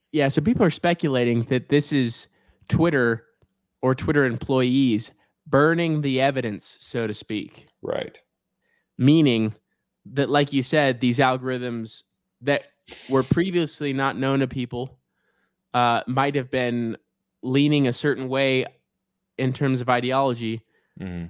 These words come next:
Speaker 1: and looking at one side of the aisle and blocking their reach a little bit more,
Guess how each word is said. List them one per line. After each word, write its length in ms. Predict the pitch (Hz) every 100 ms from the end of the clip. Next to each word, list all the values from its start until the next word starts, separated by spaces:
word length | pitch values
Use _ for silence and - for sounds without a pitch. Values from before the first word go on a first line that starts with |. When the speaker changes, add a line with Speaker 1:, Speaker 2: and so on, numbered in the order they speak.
| -
Speaker 1:
and 180 | 120 127
looking 300 | 139 143 147
at 80 | 123
one 160 | 131 131
side 180 | 135
of 80 | 127
the 120 | 123
aisle 320 | 120 120 120 82
and 220 | 117 113
blocking 540 | 123 123 123 131 123
their 180 | 117 113
reach 280 | 113 120 -
a 60 | 120
little 160 | 120
bit 160 | 117 110
more, 540 | 110 117 117 117 113